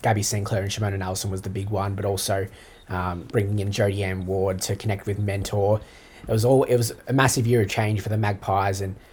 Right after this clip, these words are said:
now they find themselves on the bottom of the ladder. Obviously, it's such a competitive competition that, um, it is just gonna be tough for them to get wins, uh, for the rest of the season, but they've got a talented side and they, they push the Swifts all the way, so good signs overall.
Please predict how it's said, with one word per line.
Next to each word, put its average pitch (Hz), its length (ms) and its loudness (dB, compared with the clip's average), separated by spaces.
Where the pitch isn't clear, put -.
now 101 220 2
they 98 140 4
find 117 260 2
themselves 104 340 2
on 107 60 0
the 107 80 2
bottom 101 220 2
of 98 80 0
the 98 60 0
ladder. 98 300 4
Obviously, 98 480 0
it's 92 140 -4
such - 180 4
a 107 40 -4
competitive 98 480 -2
competition 104 680 -2
that, 92 260 -4
um, 92 400 -4
it 107 140 0
is 95 200 0
just 101 200 -2
gonna 95 120 0
be 95 120 -6
tough 98 260 -2
for - 80 -8
them 98 340 -2
to 110 140 -2
get 104 300 -2
wins, 101 460 -4
uh, 95 240 -2
for - 100 -6
the 104 80 0
rest 98 240 -2
of 98 60 -6
the 95 80 -4
season, 98 480 -4
but 98 240 -2
they've 120 100 0
got 143 120 6
a 131 40 2
talented 131 440 2
side 113 420 6
and 104 140 2
they, 104 140 0
they 107 160 0
push 123 300 0
the 104 80 -2
Swifts - 280 0
all 110 120 0
the 98 80 0
way, 101 300 2
so 104 300 0
good 120 180 2
signs 107 380 2
overall. 110 680 2